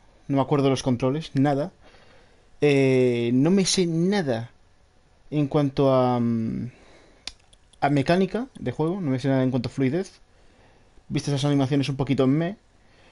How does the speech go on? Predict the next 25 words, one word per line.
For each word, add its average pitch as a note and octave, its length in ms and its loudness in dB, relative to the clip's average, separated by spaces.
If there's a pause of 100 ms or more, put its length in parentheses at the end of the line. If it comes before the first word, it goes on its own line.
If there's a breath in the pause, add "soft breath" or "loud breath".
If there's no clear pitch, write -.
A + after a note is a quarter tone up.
(360 soft breath)
Supongo F#3+ 260 0
que C4+ 100 2
me A#3+ 60 2
podréis E3+ 300 0
escuchar. C#3+ 320 0
Me, C3 420 0
dime F#3 220 0
que G3+ 80 -4
me E3 40 0
escuchas B2 260 -6
bien, G#2+ 140 0
porfa. A2+ 340 -2
Eh, A#2 420 -2
¿me B2+ 80 -6
escuchas D3+ 360 -6
bien G3+ 460 -2
relativo C#3 380 0
al C3 80 0
juego C#3+ 240 0
y C3+ 120 2
al B2 520 0
dem-, C3+ 180 -6
y B2+ 100 -4
demás? D3 360 -6
¿O, A2+ 540 -6